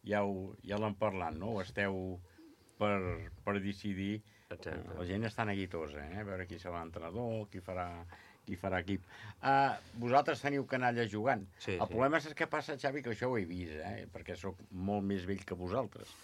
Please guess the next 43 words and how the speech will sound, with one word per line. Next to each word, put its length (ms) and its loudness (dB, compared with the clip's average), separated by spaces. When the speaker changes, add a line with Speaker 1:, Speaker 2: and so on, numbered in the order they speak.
Speaker 2:
Mhm. 200 -6
Speaker 1:
Que 80 0
potser 320 4
el 120 0
nen 160 2
arriba 280 0
als 120 -12
quinze 240 -2
anys 160 -4
i 40 -4
dius, 240 -6
«Papa, 300 0
tot 160 -6
això 200 0
del 160 0
futbol 480 0
està 260 2
molt 220 4
bé, 80 -2
però 160 0
vés 160 6
a 80 6
jugar, 380 4
<laughs> 140 4
vés 160 8
a 80 4
jugar 240 8
tu 160 4
amb 80 4
els 100 2
teus 220 2
amics, 400 0
que 80 6
jo 160 10
això 240 4
ho 80 4
deixo». 400 -2
Que 160 4
també 240 6
pot 240 4
ser, 240 -4
eh? 80 2
Ja 100 4